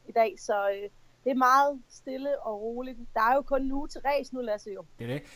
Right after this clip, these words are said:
Speaker 2: Nu siger du fotoshoot. Jeg så dig ude med den nye gulddreng i medieverdenen, Talbot Cox, og film her den anden dag. Det er ikke ham, der skal ud med igen i dag?
Speaker 1: Øh, nej, fordi han har, han, det er faktisk meget sjovt, for jeg spurgte ham, om han ikke godt kunne klare de her billeder,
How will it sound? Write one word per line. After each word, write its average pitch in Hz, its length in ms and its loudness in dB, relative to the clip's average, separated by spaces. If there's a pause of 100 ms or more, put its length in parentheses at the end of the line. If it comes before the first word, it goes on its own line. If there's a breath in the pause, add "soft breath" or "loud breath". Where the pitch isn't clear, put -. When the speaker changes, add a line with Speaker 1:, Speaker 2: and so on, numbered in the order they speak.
(120)
Speaker 2:
Nu 180 80 -2
siger 208 160 2
du 180 60 0
fotoshoot. 208 560 -2
Jeg 170 380 0
så 254 160 0
dig 190 120 2
ude 214 180 2
med 156 380 0 (360)
den 175 140 0
nye 214 180 0
gulddreng 170 580 -2
i 156 40 -2
medieverdenen, 160 680 -2
Talbot 190 400 0
Cox, - 420 -4
og 143 320 -2
film 214 200 -2
her 180 100 0
den 143 60 -2
anden 175 140 -2
dag. 170 80 0
Det 151 80 -4
er 180 40 0
ikke 196 100 -4
ham, 214 100 0
der 202 80 -2
skal 214 140 -6
ud 202 60 0
med 185 120 -2
igen 196 160 -4
i - 20 -8
dag? 196 240 -6 (960)
Speaker 1:
Øh, 214 200 -4
nej, 269 260 4 (180)
fordi 254 240 2
han 269 240 2
har, 254 120 2 (140)
han, 277 220 -2
det 294 80 -8
er 320 100 4
faktisk 330 200 2
meget 339 100 4
sjovt, 311 320 2 (320)
for 277 80 -8
jeg 269 100 0
spurgte 311 340 0
ham, 320 60 -8
om 233 100 -6
han 233 100 -6
ikke 262 100 -6
godt 269 120 -2
kunne - 220 -20
klare 262 200 2
de 262 100 -10
her 247 100 -2
billeder, 247 420 -2